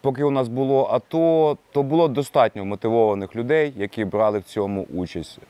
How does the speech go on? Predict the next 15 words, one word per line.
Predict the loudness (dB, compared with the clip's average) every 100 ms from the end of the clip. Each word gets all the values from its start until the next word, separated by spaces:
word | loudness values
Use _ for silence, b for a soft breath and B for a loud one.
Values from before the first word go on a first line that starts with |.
| -14
В | -8
двадцять | 0 2 2 -2
другому | 0 2 2 2 -2 0 0 2
році, | 2 0 -2 0 2 0 -2 b b
знову | -2 2 2
ж | 0
таки, | -6
на | -4
початку | -2 0 2 0 -6
всі | -10 -2 -2
вмотивовані, | -2 -2 0 2 4 2 -2
всі | -6
пасіонарії | -6 -4 -2 0 0 0 -2 -6
пішли. | -8 -2 0 0 -2 B B B B B B 0
І | 2 4 4 4 4 2